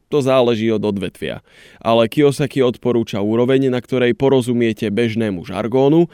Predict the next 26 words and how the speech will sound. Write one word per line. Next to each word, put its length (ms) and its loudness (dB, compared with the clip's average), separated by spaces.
a 160 0
naučíte 480 0
sa 160 -2
rozoznávať, 800 0
čo 80 -6
je 80 -10
dôležité 640 0
a 80 -2
čo 160 -6
nie. 240 0
Svojich 320 0
žiakov 400 0
sa 160 0
rád 240 0
pýta, 240 -2
či 160 -6
vedia 320 0
urobiť 320 0
lepší 320 -4
hamburger 560 -2
ako 240 -4
McDonald's. 640 -6
Väčšina 480 0
povie, 320 2
že 160 0
áno. 400 0